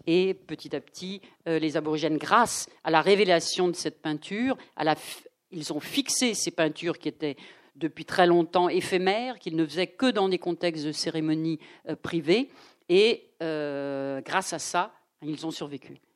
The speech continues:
Et donc, évidemment, on s'est emballé pour ces peintures merveilleuses. On a réussi à persuader, euh, Georges Frêche à Montpellier, avec qui nous avions un contact, de,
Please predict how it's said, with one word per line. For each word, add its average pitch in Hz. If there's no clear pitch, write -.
Et 147
donc, 147
évidemment, 151
on 147
s'est 151
emballé 185
pour -
ces 160
peintures 160
merveilleuses. 160
On 165
a 156
réussi 196
à 170
persuader, 175
euh, 160
Georges 160
Frêche -
à 160
Montpellier, 165
avec 156
qui 175
nous 160
avions 165
un 156
contact, 165
de, 147